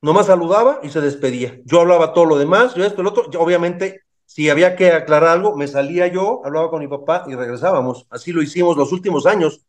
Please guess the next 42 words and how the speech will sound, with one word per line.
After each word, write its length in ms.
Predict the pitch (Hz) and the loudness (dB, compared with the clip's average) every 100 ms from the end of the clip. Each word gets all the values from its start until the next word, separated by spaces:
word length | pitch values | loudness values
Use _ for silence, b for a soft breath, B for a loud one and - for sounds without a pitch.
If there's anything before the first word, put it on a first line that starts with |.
| _ _ _ | _ _ _
porque 220 | 127 147 | -6 0
nunca 320 | 160 180 170 | 0 2 0
tuve 240 | 170 165 143 - _ | 2 0 0 -6 _
problemas, 420 | 139 147 214 160 | 0 2 2 0
estuve 240 | 131 165 | -2 -4
muchos 380 | 160 165 165 143 | -2 -4 -6 -4
años, 260 | 170 156 139 | -2 -4 -6
diez 220 | 151 147 | -6 -4
años 200 | 156 135 | -4 -4
en 120 | 135 | -6
un 100 | 143 | -6
equipo. 440 | 139 160 139 117 b b b b b | -6 -8 -8 -8 b b b b b
Pero 180 | 139 139 | 2 4
bien, 220 | 139 185 | 4 4
como 160 | 156 160 | 4 4
bien 160 | 190 | 4
lo 80 | 190 | 2
dices, 300 | 180 180 175 | 0 -2 0
antes 280 | 175 175 160 | 0 0 0
era 160 | 170 160 | 2 0
totalmente 500 | 139 151 147 143 131 | -2 -4 -4 -6 -8
distinto, 480 | 117 - 123 120 127 | -10 -12 -18 -2 0
hoy 160 | 143 | 2
es 80 | 147 | 0
mucho 260 | - - 139 | -4 -2 0
más 160 | 135 | 0
complicado. 680 | - 131 127 - 170 185 220 B B B B - | -2 -12 -12 2 4 4 2 B B B B -4
Entonces, 500 | 135 165 170 175 - | 0 4 4 2 0
te 80 | 160 | 0
platico, 480 | 151 147 220 - | 0 0 -4 0
en 60 | 190 | 2
América, 320 | 156 175 180 | 4 2 0
en 80 | 156 | -4
Cruz 160 | 135 135 | -4 -4
Azul, 220 | 170 170 | -4 -4
no 140 | 147 | 0
hablaba 340 | 160 156 156 147 | 0 2 0 0
yo 260 | 147 147 | -2 -4
con 140 | 143 135 | -4 -8
representantes, 580 | 135 127 147 156 143 185 | -8 -8 -6 -6 -2 -2
o 80 | |
sí, 260 | 165 302 - | -2 -4 -14